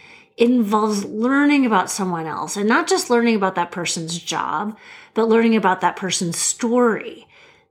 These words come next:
Building relationships involves setting your own story aside and giving your attention to someone else. It involves being generous with your time and your attention and your knowledge. And when you're generous, the whole vibe changes.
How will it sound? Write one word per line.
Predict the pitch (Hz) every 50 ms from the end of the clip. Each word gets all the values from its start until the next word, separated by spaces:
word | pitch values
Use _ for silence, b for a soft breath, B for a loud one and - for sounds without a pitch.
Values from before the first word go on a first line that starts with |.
| _ -
Building | 247 254 277 254 302 302 302 294
relationships | 277 254 247 247 233 196 - 233 214 196 - 190 180 - -
involves | 208 202 196 185 185 185 185 180 175
setting | - - - - 226 220 220 220 220 220
your | 208 208 208 208 - _ -
own | - 247 302 359 381 359
story | - - - 202 190 180
aside | 180 175 - - 262 269 277 214 - - - - - B B B B B B B
and | 226 214 214
giving | 214 254 254 349 349
your | 349 349 320
attention | 254 - - 269 277 247 - 262 254
to | 233 214
someone | - - 240 220 202 185 185
else. | 208 202 - - - - - - - - b b b b b b b b b b b b
It | 240 214
involves | 226 220 220 208 196 196 185 190 185 185 170
being | - 214 180 180 175 156
generous | - - - 220 220 226 233 233 233 233 240 233 226 226 - -
with | 180 175 -
your | 175 170
time | - - - - 208 214 214 214 220 220 220 214 208
and | 185 156 156
your | 156 -
attention | - - - - - 233 220 214 202 208 - 208 202 196 196 196
and | - - 180 170
your | 165 160 160
knowledge. | 165 165 165 165 165 120 85 - - - - 156
And | 165 185
when | 180 180
you're | 185 190 190
generous, | 180 185 247 285 339 349 330 240 185 180 175 180 175 - - B B B B B B B B
the | 240 226
whole | - - 254 302 330 320
vibe | 262 294 285 285 277 254 233
changes. | - 208 214 208 202 170 160 - - - - - - -